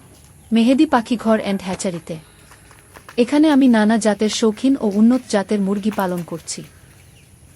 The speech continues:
যেমন সিল্কি, ব্রাহ্মা, সিল্কি, শেরোমা,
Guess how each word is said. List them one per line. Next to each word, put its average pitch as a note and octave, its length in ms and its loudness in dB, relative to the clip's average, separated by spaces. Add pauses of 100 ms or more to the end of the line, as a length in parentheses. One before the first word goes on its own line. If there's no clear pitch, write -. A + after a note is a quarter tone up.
যেমন B3 460 2
সিল্কি, C4 520 -2
ব্রাহ্মা, G3 480 -2
সিল্কি, A#3+ 500 -4
শেরোমা, A#3 480 0